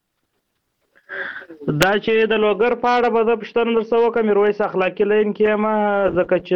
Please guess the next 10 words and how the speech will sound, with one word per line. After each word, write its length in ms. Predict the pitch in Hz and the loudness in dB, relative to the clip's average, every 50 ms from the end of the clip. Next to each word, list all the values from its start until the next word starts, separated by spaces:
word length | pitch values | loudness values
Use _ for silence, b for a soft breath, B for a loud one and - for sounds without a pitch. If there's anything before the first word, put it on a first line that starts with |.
| 175 170 | 0 2
زموږ 160 | 175 180 175 170 | 0 0 0 0
دلته 220 | 170 165 170 175 | 0 0 0 -2
دوستان، 480 | 156 156 165 160 160 - 180 180 185 185 185 185 180 175 170 160 160 156 | 0 2 0 0 0 -2 -2 -2 -2 -2 -2 -2 0 0 0 0 0 -2
ملګري 360 | 147 147 151 175 185 185 185 | -2 -2 0 0 2 2 0
مې 100 | 180 165 175 | 0 0 0
په 40 | |
لوګر 340 | 165 170 160 151 170 185 190 185 - | 0 0 0 0 0 0 0 0 0
کې 100 | 190 190 180 | 0 0 2
دي. 100 | 196 190 185 b b b b b b b b b b b _ - 165 165 | 2 0 0 b b b b b b b b b b b _ -4 -2 0
یوه 220 | 175 190 202 | 2 2 0